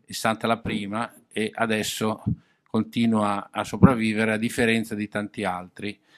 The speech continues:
che, eh, non gli interessava il trading online se non per guadagnare subito tutto, e poi non si poteva perché il mercato era, era più piccolo, e adesso magari pensano al trading online come una roba secondaria,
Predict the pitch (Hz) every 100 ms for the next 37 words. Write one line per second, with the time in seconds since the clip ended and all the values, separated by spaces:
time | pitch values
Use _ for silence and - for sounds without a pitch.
0 | _ _ - 101 101 - 101 101 95 95
1 | 95 90 85 _ _ _ _ - 101 107
2 | 104 107 101 - 107 104 107 104 104 104
3 | 107 110 - 104 107 - 104 101 104 104
4 | 101 107 107 95 98 - - - 147 -
5 | 98 98 95 95 - - - 85 87 -
6 | - - - 90 90 90 87 - _ _
7 | _ _ 90 87 101 98 87 139 - 90
8 | - 117 117 _ _ - 117 101 - 113
9 | 113 92 82 90 101 95 87 _ _ _
10 | - 98 92 - 98 98 95 101 95 101
11 | 98 92 101 101 95 95 95 95 95 -
12 | 92 101 101 92 95 98 104 117